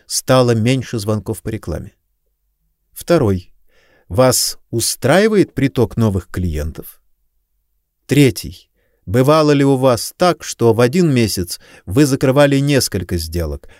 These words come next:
а на следующий месяц — ноль? Четвертый.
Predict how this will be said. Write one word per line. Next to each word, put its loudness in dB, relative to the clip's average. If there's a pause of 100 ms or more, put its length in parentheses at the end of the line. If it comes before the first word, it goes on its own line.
(120)
а -4
на 0
следующий 0
месяц — -6 (120)
ноль? 0 (1160)
Четвертый. -2